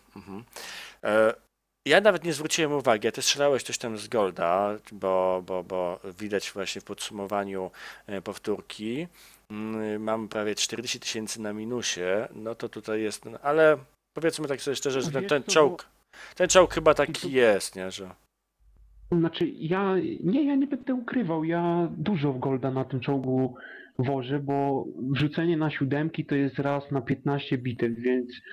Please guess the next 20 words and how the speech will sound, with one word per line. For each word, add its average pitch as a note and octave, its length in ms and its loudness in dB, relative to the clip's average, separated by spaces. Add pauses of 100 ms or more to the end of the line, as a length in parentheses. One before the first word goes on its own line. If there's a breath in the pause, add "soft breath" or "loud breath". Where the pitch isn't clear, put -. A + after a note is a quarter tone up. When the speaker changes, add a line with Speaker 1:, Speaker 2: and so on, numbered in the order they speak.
(300 loud breath)
Speaker 2:
cały D#3 140 2
czas D3+ 240 -2
się - 160 -4
bijesz C#3+ 420 2
z C3+ 40 -2
ósemkami B2+ 640 0
czy B2 120 0
z A#2 40 -4
dziewiątkami, B2+ 760 0
a C3 80 2
tam C3 220 0
zwykłymi B2 460 0
pociskami B2 680 -2
to B2 80 0
sobie B2 260 0
możesz A#2+ 280 2
co B2 140 -2
najwyżej B2 500 0
kamuflaż A#2 500 -4
zarysować. A#2+ 540 -2